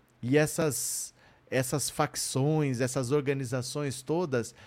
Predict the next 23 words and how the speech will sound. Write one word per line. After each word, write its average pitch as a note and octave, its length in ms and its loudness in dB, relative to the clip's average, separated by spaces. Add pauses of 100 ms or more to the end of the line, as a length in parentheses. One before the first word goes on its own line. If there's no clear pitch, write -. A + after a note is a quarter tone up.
(160)
elas C#3 300 0
cometem D#3 480 -2
um D3 100 -2
crime D#3+ 480 0
num D3+ 160 0
nível D#3+ 320 0
mais D#3 300 0
assim, D3+ 420 0
o C3 80 2 (220)
pobre E3 320 2
sofre E3 340 -6
muito, C#3 500 -4 (320)
muito, C#3+ 400 0
é C3 60 2
muito D#3 460 0
homicídio, B2+ 760 -2 (240)
é C#3 140 2
muita D3 440 2
violência, B2+ 920 2 (200)
chega F3 320 0
menos F3+ 360 0
aos D#3+ 160 -4
bairros, D3 480 -2